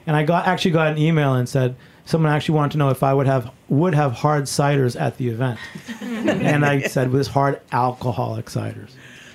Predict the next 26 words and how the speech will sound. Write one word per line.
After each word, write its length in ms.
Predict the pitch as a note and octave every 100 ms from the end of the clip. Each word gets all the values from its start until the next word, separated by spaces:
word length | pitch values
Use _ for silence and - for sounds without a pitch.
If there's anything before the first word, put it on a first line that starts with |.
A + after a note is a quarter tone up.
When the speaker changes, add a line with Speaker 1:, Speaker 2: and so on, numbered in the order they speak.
| -
Speaker 2:
Um, 260 | G#3 F3 F3 -
I 100 | F3+
just 140 | G#3+ G#3+
wanted 180 | G3+ F#3
to 200 | - F3+
add 200 | F#3 F3
also, 320 | F3 F#3+ F3
I, 480 | E3+ E3 E3 - E3
um, 400 | D#3+ D#3 D#3 E3 - - - - - - - -
one 200 | F3+ F#3
of 60 |
the 80 | F#3
things 240 | F3+ F3+ E3+
I 60 |
think 200 | D#3+ F3
is 80 | D#3+
really 240 | E3 E3
unique 300 | D#3 D#3+ E3
about 200 | E3 D#3+
the 80 | D3+
United 220 | D3 D3 D3
States 280 | D3 D3
Association 1000 | C#3 D3+ D3 - D3 D#3 - C#3+ C3+ C#3 -
is 540 | D#3 D3 D3 C#3 - -
the, 300 | - D#3 D3+ - - - _ -
um, 440 | E3 C#3+ C3+ C3+